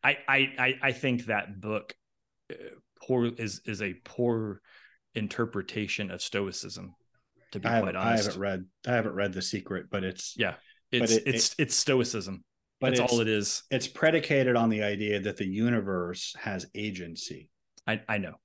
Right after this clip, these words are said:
Speaker 1: I
Speaker 2: Which
Speaker 1: know what
Speaker 2: is
Speaker 1: it, I know what, I know what people take from it. I'm telling you, it's a poor interpretation of Stoicism. Basically, it's,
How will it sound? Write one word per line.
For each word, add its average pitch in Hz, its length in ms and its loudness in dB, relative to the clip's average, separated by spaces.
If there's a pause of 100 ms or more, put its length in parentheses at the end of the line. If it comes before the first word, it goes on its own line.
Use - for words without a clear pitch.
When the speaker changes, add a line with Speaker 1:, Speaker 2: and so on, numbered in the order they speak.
(300)
Speaker 1:
I 117 100 4
Speaker 2:
Which 123 80 6
Speaker 1:
know 151 100 8
what 139 140 6
Speaker 2:
is 113 80 2
Speaker 1:
it, - 160 -4
I 131 80 4
know 151 180 6
what, 143 220 4
I 135 100 4
know 160 100 4
what 151 140 2
people 123 240 -2
take 120 300 -4
from 98 260 -6
it. 104 140 -12
I'm 117 140 2
telling 120 420 4
you, 110 280 2
it's 113 140 -8
a 107 60 2
poor 120 260 2
interpretation 113 680 0
of 95 80 -4
Stoicism. 92 680 -6 (360)
Basically, 120 540 4
it's, 107 220 -2